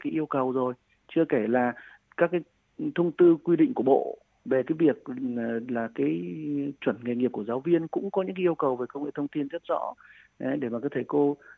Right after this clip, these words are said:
sẽ phải, ừ, phải, phải, ờ, có được cái trau dồi cái, cái kỹ năng, cái năng lực này để mà thực hiện cái công việc dạy học của mình một cách có hiệu quả. Thế thì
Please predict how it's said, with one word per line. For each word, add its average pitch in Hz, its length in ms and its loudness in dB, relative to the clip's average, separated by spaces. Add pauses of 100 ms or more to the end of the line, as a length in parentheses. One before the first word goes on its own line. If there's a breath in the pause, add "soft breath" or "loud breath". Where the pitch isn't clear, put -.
(100)
sẽ 151 120 -2
phải, 117 160 0 (160)
ừ, 131 80 -4 (920)
phải, 113 240 -4
phải, 110 320 -4
ờ, 120 120 2 (600)
có 127 120 0
được 151 160 0
cái 139 120 -4
trau 147 260 -2
dồi 123 300 0
cái, 131 300 -4 (360)
cái 131 220 -6
kỹ 151 100 -4
năng, 143 200 -2
cái 143 80 -6
năng 143 140 -4
lực 135 140 -6
này 123 240 -4 (400 soft breath)
để 117 100 -6
mà 110 140 -4
thực 127 140 -2
hiện - 200 0
cái 143 240 -2
công 143 180 -2
việc 131 160 -2 (120)
dạy 117 280 -6
học 110 120 -12
của 120 100 -8
mình 113 220 -2
một 110 100 -8
cách 151 180 -6
có 170 100 -4
hiệu 156 140 0
quả. 113 300 -2 (440 loud breath)
Thế 160 80 -2
thì 139 260 8